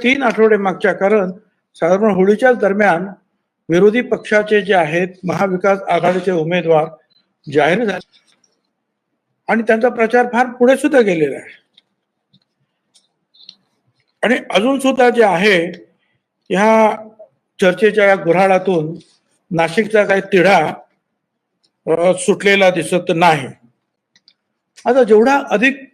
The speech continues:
उशीर होईल तेवढं नाशिकच्या सीटचं जे आहे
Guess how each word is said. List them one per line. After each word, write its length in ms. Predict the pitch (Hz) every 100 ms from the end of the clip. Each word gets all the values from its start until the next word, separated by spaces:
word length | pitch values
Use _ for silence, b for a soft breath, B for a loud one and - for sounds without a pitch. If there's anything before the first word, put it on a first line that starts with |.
| _ -
उशीर 300 | 190 285 247
होईल 500 | 196 175 131 180 - _ _ _ _ _ _ _ _ _ _
तेवढं 260 | 220 262 254
नाशिकच्या 720 | 202 190 247 254 254 247 254 226
सीटचं 1400 | - - - - - - - - - - 240 247 - 220
जे 120 | 185
आहे 320 | 165 139 175